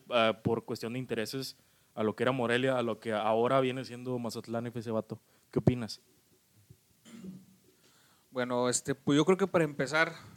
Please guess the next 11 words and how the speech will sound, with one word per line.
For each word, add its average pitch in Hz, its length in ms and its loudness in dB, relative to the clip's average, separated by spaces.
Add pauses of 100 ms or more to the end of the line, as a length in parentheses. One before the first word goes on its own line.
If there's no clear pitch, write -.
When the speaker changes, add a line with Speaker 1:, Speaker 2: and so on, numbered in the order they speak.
(920)
Speaker 2:
O 123 60 -2
sea, 127 200 6
pues, 127 300 4
el 139 140 6
equipo, 175 580 0
o 127 220 -6
en 127 80 -4
Mazatlán, 147 580 -2
pues, 127 140 -16
estadio 135 280 -10
nuevo. 113 240 -18